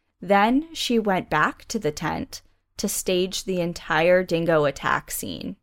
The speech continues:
And remember, when she went back the second time, this time that they're describing, Aiden was with her. And Aiden returned back to the campsite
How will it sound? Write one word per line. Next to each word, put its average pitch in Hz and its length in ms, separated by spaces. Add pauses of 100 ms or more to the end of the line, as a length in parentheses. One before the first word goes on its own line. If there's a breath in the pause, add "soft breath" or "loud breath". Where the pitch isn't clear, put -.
(260)
And 202 140
remember, 208 580
when 196 200
she 202 160
went 185 260
back 226 300
the 214 100
second 233 400
time, 165 640
this 175 180
time 175 240
that 165 140
they're 156 100
describing, 160 800
Aiden 214 380
was 135 180
with - 180
her. - 320 (140)
And 220 180
Aiden 220 300
returned 214 500
back 233 320
to - 120
the 180 80
campsite 175 760